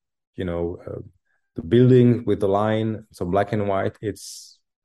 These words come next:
every one of them is, is a world and a story to be, when you can try and, you know, project yourself.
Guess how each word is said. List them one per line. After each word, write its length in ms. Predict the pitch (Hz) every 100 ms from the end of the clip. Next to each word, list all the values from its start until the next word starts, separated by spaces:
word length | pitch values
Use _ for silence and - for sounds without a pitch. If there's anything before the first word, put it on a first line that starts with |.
| _
every 280 | 127 143 123
one 180 | 110 113
of 120 | 85
them 240 | 82 87 -
is, 520 | 95 95 95 - _ _ _ _ _ _ _ _ _ -
is 120 | 95
a 60 | 92
world 500 | 90 107 143 131 -
and 140 | 101
a 60 | 95
story 480 | - - 110 110 110
to 160 | - 95
be, 260 | 98 95
when 280 | 92 95 98
you 100 | 92
can 320 | 95 92 90
try 380 | - - 95 95
and, 340 | 104 110 110 - _ _ _ _ _ _ _ _ _ _ _ _ _ _
you 80 | 120
know, 120 | 113
project 500 | 110 - 85 127 156
yourself. 460 | 92 - 78 -